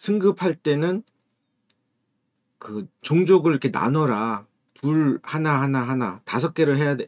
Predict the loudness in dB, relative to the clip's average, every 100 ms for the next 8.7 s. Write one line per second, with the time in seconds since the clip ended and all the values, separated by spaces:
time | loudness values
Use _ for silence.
0 | -6 -4 -2 0 2 2 2 0 -2 -6
1 | -6 -6 -6 -10 _ -20 _ _ _ -6
2 | -2 0 0 -2 0 0 0 -2 -2 -2
3 | -2 -2 -4 -4 -2 -2 -8 _ _ _
4 | _ -14 -10 -6 -4 -2 -2 -4 -10 _
5 | _ _ _ _ _ _ _ _ _ _
6 | _ _ _ _ _ _ _ -4 0 0
7 | -2 0 2 2 0 -2 -4 -8 -8 -10
8 | -8 -6 -6 -6 -4 -2 -4